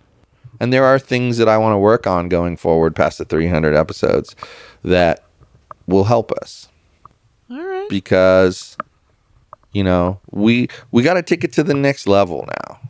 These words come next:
Speaker 1: with this shit. We have to take it to the next level. And I think that the project we're talking about that Brian's gonna be involved in, it takes it to the next level.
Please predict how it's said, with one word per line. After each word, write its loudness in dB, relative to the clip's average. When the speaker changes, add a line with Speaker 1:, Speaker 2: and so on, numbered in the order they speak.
Speaker 1:
with -10
this -8
shit. -6
We -6
have 0
to -14
take -6
it -6
to -6
the -6
next -14
level. -12
And 0
I 0
think -2
that -2
the 0
project 0
we're 0
talking -2
about 2
that -2
Brian's 0
gonna -2
be 2
involved -2
in, -4
it 0
takes -4
it -20
to -8
the -10
next -20
level. -20